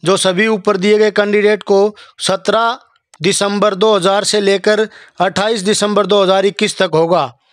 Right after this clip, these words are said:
कंडक्ट किया जाएगा। आपके जो एडमिट कार्ड हैं वो चौदह तारीख को वेबसाइट पर आ जाएंगे, जो हरियाणा एचएससी की वेबसाइट है गवर्नमेंट की, उसके ऊपर।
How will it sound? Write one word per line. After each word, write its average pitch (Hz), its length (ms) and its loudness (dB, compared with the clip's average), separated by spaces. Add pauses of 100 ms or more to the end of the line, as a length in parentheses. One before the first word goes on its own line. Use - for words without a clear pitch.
(280)
कंडक्ट 185 340 -2
किया 196 200 0
जाएगा। 214 400 0 (480)
आपके 196 360 0
जो 202 140 2
एडमिट 202 380 0
कार्ड 202 320 0
हैं 202 320 -2 (340)
वो 190 160 4
चौदह 208 360 2
तारीख 208 320 -2
को 208 180 2 (360)
वेबसाइट 202 500 0
पर 185 100 2
आ 185 140 0
जाएंगे, 196 520 0 (300)
जो 175 180 2
हरियाणा 185 480 2
एचएससी 190 360 -2
की 196 160 0
वेबसाइट 175 520 0
है 170 60 0
गवर्नमेंट 180 440 0
की, 180 140 -2
उसके 170 200 -2
ऊपर। 143 320 0